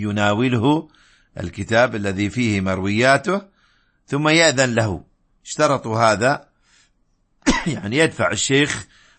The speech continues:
أصله أو ما قام مقامه للطالب، أو يحضر الطالب الأصل للشيخ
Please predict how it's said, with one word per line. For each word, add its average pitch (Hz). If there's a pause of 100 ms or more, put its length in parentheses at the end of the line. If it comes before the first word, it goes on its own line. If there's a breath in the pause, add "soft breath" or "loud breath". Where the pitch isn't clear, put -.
(100)
أصله 123
أو 107
ما 110
قام 123
مقامه 127 (140)
للطالب، 113 (840 soft breath)
أو 131
يحضر 147
الطالب 120
الأصل 127
للشيخ 156